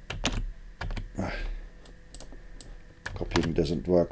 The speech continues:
properly, so like this. And now I can make, like, a, a function that sets the value of the arc and sets the value of the slider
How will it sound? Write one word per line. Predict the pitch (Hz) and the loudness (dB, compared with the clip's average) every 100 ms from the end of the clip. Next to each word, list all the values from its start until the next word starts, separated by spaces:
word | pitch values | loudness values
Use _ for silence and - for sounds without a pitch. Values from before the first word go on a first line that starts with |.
| - - - | -4 -14 4
properly, | - 127 123 117 113 - - | 10 12 12 12 10 6 0
so | - 85 | 4 8
like | - 113 | 10 12
this. | 139 - - - - - - - - - - | 12 12 2 -2 -12 -12 -12 -12 -14 -12 2
And | 98 | 6
now | 104 95 98 - - - - - - - | 10 12 12 12 4 -16 -18 -20 -4 2
I | 110 | 6
can | 107 95 | 8 12
make, | 101 - | 10 12
like, | 92 87 | 12 12
a, | 92 - - - - - | 8 4 -6 -18 -4 -2
a | |
function | - 107 117 - 104 104 - | 10 10 12 12 10 10 6
that | - 90 - | 4 4 6
sets | - 104 - - - | 12 12 12 4 2
the | - 98 | 4 6
value | 85 95 107 104 92 | 12 12 12 12 12
of | 82 76 | 10 6
the | - | 10
arc | 92 113 - - - | 12 10 8 -10 -4
and | 90 85 | -2 4
sets | 95 85 | 4 4
the | - | 4
value | 85 82 | 6 6
of | 78 | 6
the | - | 2
slider | - 98 113 120 123 | 10 12 12 12 6